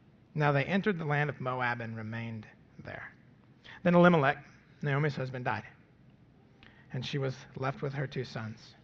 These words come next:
They took for themselves Moabite women as wives. The name of the one was Orpah, the name of the other Ruth. And they lived there about ten years. Then Mahlon and Chilion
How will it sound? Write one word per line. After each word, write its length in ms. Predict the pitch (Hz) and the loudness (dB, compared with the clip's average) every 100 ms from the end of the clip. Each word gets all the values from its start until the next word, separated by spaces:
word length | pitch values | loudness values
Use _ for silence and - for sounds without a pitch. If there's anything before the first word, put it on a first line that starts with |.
| - - - - - - - - - - | -20 -20 -20 -20 -20 -20 -20 -20 -2 4
They 100 | 147 | 6
took 240 | 185 185 | 6 4
for 80 | 185 | 2
themselves 540 | 202 165 147 143 147 | 2 2 0 -2 -2
Moabite 440 | 139 143 143 160 139 | -2 2 2 2 0
women 220 | 127 127 | -4 -4
as 160 | 113 | -6
wives. 500 | 135 113 117 - - - - - - - - - - | -6 -6 -6 -10 -20 -20 -20 -20 -20 -20 -20 -20 -4
The 80 | 151 | 2
name 160 | 151 190 | 4 6
of 80 | |
the 80 | 185 | 4
one 260 | 160 151 151 | 4 4 2
was 140 | 127 | -2
Orpah, 400 | - 156 - 123 131 - - - - - - | 0 0 0 -2 -4 -10 -20 -20 -20 -18 -4
the 80 | 131 | 2
name 140 | 147 | 2
of 100 | 143 | 2
the 80 | 143 | 0
other 200 | 123 120 | 0 -4
Ruth. 180 | 107 107 - - - - - - - | -8 -12 -18 -20 -20 -20 -20 -20 -8
And 100 | 151 | 0
they 80 | 147 | 2
lived 300 | 160 180 156 | 4 2 2
there 200 | 143 135 | 0 0
about 360 | 123 117 - | 0 -4 -6
ten 220 | - 123 120 | -10 -8 -8
years. 340 | 113 - - - - - - - - - - - | -10 -12 -18 -20 -20 -20 -20 -20 -20 -20 -10 0
Then 160 | 147 | 4
Mahlon 520 | 151 185 175 160 156 | 6 8 8 6 4
and 280 | 127 127 135 - | 0 -4 -8 -4
Chilion 640 | - 185 131 117 120 120 | 2 4 4 0 -2 -6